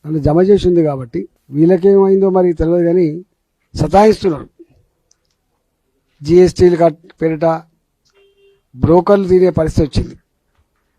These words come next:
పది లక్షలలో దాదాపు రెండు లక్షలు, మూడు లక్షల రూపాయలు బ్రోకర్లకు,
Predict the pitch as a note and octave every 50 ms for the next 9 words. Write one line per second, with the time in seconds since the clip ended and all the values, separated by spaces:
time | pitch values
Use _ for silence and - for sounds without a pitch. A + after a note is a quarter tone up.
0 | _ _ _ - D3 E3 F3+ G3+ G#3 G#3+ G3 - - G#3+ G#3 G#3 G3+ G3 G3+ G#3
1 | F#3+ F3+ F3+ F#3 G3 G3 F3 G3 G3 F#3+ F3+ E3+ E3+ F#3 F#3+ G3 F#3+ F3 - F#3
2 | F#3 F3+ F3+ F3 E3 E3 F3 F#3 F#3 F3+ - - F3 D#3+ E3+ D#3+ D#3+ F#3+ F#3+ F#3+
3 | F#3 E3 D3 E3 G3 _ _ _ _ _ _ _ _ _ _ _ _ _ _ _
4 | _ _ C#3+ C#3+ D3+ E3 F3 E3 F#3+ F#3 F3+ F3+ E3+ - F3 F3 F#3 F#3